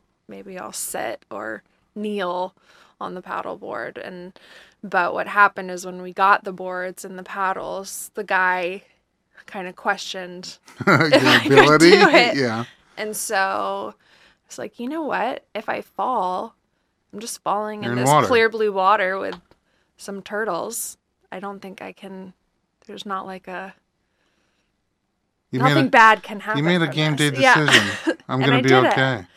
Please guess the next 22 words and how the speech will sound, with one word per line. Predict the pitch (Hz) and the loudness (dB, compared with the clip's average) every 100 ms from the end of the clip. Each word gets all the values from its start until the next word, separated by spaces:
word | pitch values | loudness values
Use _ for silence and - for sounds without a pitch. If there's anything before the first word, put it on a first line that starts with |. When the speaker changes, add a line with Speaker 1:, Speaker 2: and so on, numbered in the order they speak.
| - - _ - | -20 -20 _ 0
Speaker 1:
I | |
Speaker 2:
How | 220 | 6
did | 156 | 6
it | 233 | 6
Speaker 1:
did | |
it. | |
Speaker 2:
feel? | 214 170 92 - _ | 4 2 0 -10 _
Was | 127 120 | 0 4
it | 254 | 6
hard | 151 139 | 6 4
to | - | 0
do? | |
Speaker 1:
Amazing. | 98 123 254 - _ _ _ _ | 0 -2 -4 -10 _ _ _ _
It | 247 | -2
was | 247 240 | -2 -2
amazing. | 254 240 233 233 - | -6 -6 -8 -8 -6
It | |
was, | 240 262 | -4 -2
like, | 311 302 | -4 -4
the | 294 | -6
most | 220 214 214 254 | -4 -4 -6 -8
empowering | 214 - 196 196 196 190 190 190 | -12 -10 -8 -8 -8 -10 -12 -14